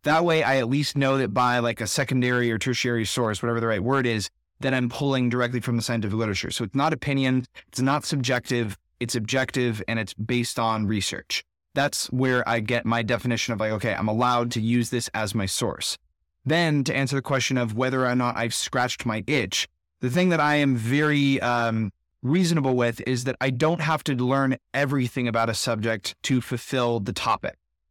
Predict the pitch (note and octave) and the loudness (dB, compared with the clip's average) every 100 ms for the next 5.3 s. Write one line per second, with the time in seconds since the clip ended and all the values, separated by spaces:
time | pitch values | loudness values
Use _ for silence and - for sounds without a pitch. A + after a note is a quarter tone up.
0 | - B2 A#2+ D3 D3 - C#3 - C3+ B2 | -4 -4 0 2 0 0 -2 0 -2 0
1 | B2+ A#2+ A2 A#2 C3 C3 B2 A#2+ - A#2 | 2 0 0 0 0 2 2 -2 -2 -2
2 | A2+ F#2+ A2+ G#2 F#2+ - - B2+ B2 A2+ | 0 0 2 2 0 -4 -4 0 2 0
3 | A2 A#2 B2+ D3 - _ _ _ - C#3 | -2 0 0 0 -4 _ _ _ -2 2
4 | C3+ C#3 C3 A2+ A#2+ A#2 A2 - G#2+ - | 4 4 2 0 2 2 0 -2 -2 -2
5 | - - | -4 -6